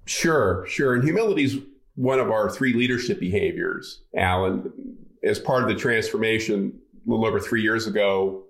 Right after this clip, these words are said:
we talked about humility, transparency, and, and focus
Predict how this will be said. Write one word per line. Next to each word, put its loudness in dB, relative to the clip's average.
we 0
talked 2
about 0
humility, 0
transparency, 0
and, -2
and 0
focus -4